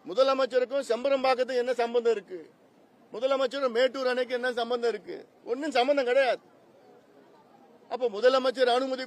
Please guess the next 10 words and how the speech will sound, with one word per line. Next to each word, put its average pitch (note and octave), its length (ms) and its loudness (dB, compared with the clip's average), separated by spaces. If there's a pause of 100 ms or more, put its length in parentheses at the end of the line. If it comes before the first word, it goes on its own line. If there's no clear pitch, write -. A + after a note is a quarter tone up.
கொடுக்கணும், B3 420 -4 (440)
அமைச்சர் B3+ 360 2
அனுமதி B3+ 360 -2
கொடுக்கணும், B3 380 -4
அப்ப A#3+ 120 0
இதெல்லாம் A#3+ 220 2
கிடையாது. A#3+ 340 2
இது G#3 160 -4
அதிகாரிகளுடைய C#4 680 4
வேலை. B3+ 200 4